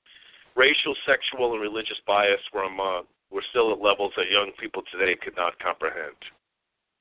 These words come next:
Now, more people can comfortably admit they're spiritual without being labeled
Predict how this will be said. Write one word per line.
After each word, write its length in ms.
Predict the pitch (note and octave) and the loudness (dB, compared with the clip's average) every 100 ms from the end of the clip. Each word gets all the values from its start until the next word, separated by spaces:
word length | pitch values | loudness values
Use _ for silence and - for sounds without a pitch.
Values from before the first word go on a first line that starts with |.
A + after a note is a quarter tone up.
| - | 0
Now, 400 | A#2+ A2+ F2 F2 G2 _ _ _ _ _ _ _ - - _ _ | 4 4 2 -6 -10 _ _ _ _ _ _ _ -20 -20 _ _
more 160 | B2+ B2+ | 4 4
people 360 | - A#2+ A#2 A2 | 2 -8 -6 -8
can 120 | G#2 F#2+ | -10 -4
comfortably 520 | B2+ A#2+ A2+ G#2+ F#2+ | -2 -2 -6 -6 -6
admit 380 | F#2 G#2 G#2 - - | -6 -4 -4 -6 -4
they're 160 | F#2+ - | -4 -6
spiritual 600 | - G2+ F2+ - E2+ A2 _ _ _ | -4 -4 -2 -4 -4 -6 _ _ _
without 300 | - G2 F#2 | -2 0 0
being 220 | G2+ F#2+ F2+ | -2 -4 0
labeled 360 | F#2+ F#2+ F2+ | 0 0 -8